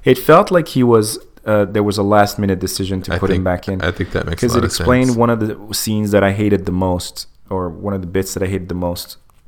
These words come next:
Speaker 1: which I almost forgot to mention. Can I quickly
Speaker 2: Sure.
Speaker 1: sandwich this in here?
Speaker 2: Yeah, do it, man.
Speaker 1: Okay. One, the first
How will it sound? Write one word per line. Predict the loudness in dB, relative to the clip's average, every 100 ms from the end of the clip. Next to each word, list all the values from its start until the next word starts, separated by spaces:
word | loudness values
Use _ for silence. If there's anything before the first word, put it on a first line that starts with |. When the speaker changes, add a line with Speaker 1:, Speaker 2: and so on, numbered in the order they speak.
| -18 -6
Speaker 1:
which | -4 -2
I |
almost | -2 -2 -4
forgot | -4 -4 -4
to | -4
mention. | -4 -4 -8 -10
Can | -8 -6
I | -2
quickly | -2 -2 -2
Speaker 2:
Sure. | -2
Speaker 1:
sandwich | -2 -2 -4
this | -4
in | -2
here? | -2 -4
Speaker 2:
Yeah, | 0 0
do | 2 0
it, | 0
man. | -4 -6 -10 -8
Speaker 1:
Okay. | -4 -2 -4 -10 -20 -20 -18
One, | -6 2 2 2 -4 -16 _ -16
the | -8 0 0 2 0 -4 -12 _ _ _
first | -16 0 2 2 -4 -14